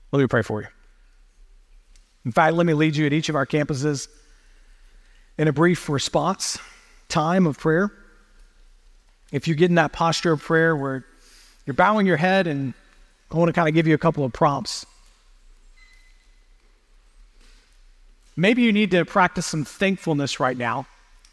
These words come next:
for things that you've been taking for granted and God has blessed you with. You give those over to him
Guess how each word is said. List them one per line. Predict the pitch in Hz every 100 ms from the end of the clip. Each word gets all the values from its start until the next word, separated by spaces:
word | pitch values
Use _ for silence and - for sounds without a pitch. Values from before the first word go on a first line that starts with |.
| _ _ _ -
for | 151
things | 147 165 151
that |
you've | 156 165
been | 151
taking | 165 151 135
for | 139
granted | 135 139 120 113 _ _ _ _ -
and | 123
God | 139 127
has | 117
blessed | 127 113 -
you | 110
with. | 98 - - _ _ _ _ _ _ _ _ _ -
You | 131
give | 160 165
those | 170 151
over | 170 156
to | 147
him | 160 160 160